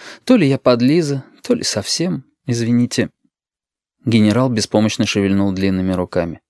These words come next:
«В данном случае подлиза, скорее, я». Он постарался улыбнуться. «В таком разе, до свидания». Он мучительно пытался сообразить, какими словами отогнать её чёрные мысли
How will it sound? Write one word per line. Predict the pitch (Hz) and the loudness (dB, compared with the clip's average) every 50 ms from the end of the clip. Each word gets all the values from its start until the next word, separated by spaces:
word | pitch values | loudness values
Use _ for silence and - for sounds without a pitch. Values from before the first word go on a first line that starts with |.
| _ _ _ _ _ _ _ _ _ _ _ _ _ _ _ _ _ _ _ _ _ _ _ | _ _ _ _ _ _ _ _ _ _ _ _ _ _ _ _ _ _ _ _ _ _ _
«В | - 92 | -6 -2
данном | 76 69 104 143 165 160 160 160 | 2 2 4 4 4 2 2 0
случае | 147 - - 131 131 127 - - 127 123 120 110 | 0 2 2 2 2 2 0 -2 -2 -2 -2 -2
подлиза, | - - 92 82 80 90 90 95 101 120 117 113 107 110 107 | -2 0 0 0 0 0 0 2 2 2 4 4 2 2 0
скорее, | - - - - 87 87 87 - 95 98 90 - - - _ - | -2 -4 -2 0 0 0 0 -2 -2 -4 -6 -8 -12 -14 _ -8
я». | 98 101 95 92 87 90 85 85 _ _ _ _ _ _ _ _ _ _ | -4 -2 0 2 0 0 -2 -6 _ _ _ _ _ _ _ _ _ _
Он | - 117 101 | -2 -2 -2
постарался | 92 - 92 - - 101 95 98 95 - - 104 | 0 -2 -2 0 0 2 2 2 2 0 0 0
улыбнуться. | 98 98 92 92 95 90 87 - - - - _ _ - - - - - - - - - - - - | 0 0 0 -2 -2 -4 -4 -6 -8 -12 -12 _ _ -18 -16 -14 -14 -12 -12 -12 -14 -14 -16 -18 -20
«В | - - - | -20 -6 -2
таком | - 90 104 - 165 160 143 | 0 0 2 4 4 6 6
разе, | 135 139 143 143 123 123 120 110 107 104 - - - - | 6 6 4 4 4 2 2 0 -2 -6 -10 -14 -10 -6
до | - 98 95 | -2 -2 0
свидания». | - - 110 98 95 104 104 95 85 73 - - - _ _ _ _ _ _ _ _ _ _ _ _ - | 0 0 0 0 0 0 0 0 -2 -6 -8 -12 -16 _ _ _ _ _ _ _ _ _ _ _ _ 0
Он | 120 113 110 | 2 4 4
мучительно | 107 104 - - - 127 - - 131 127 117 117 | 4 2 2 0 -2 -2 0 0 0 0 0 -2
пытался | 110 - 107 98 - 110 113 110 - 107 | -2 -2 -2 0 2 0 0 0 0 0
сообразить, | - - 107 104 101 104 104 101 110 120 110 - - _ | 0 2 2 2 2 0 0 0 0 -2 -2 -4 -8 _
какими | - 123 120 - - 156 135 113 104 | -2 -2 -2 -2 0 0 2 2 0
словами | - - 101 98 98 95 120 135 135 120 | 0 0 2 2 2 2 2 2 0 0
отогнать | 110 - 98 98 95 104 123 131 127 - | 0 0 0 0 0 0 0 0 0 -2
её | 110 110 | -2 -2
чёрные | 107 - - 120 117 110 107 101 101 | -2 0 2 2 2 2 2 2 2
мысли | 104 113 131 127 - - - - | 2 2 2 0 -2 -6 -8 -10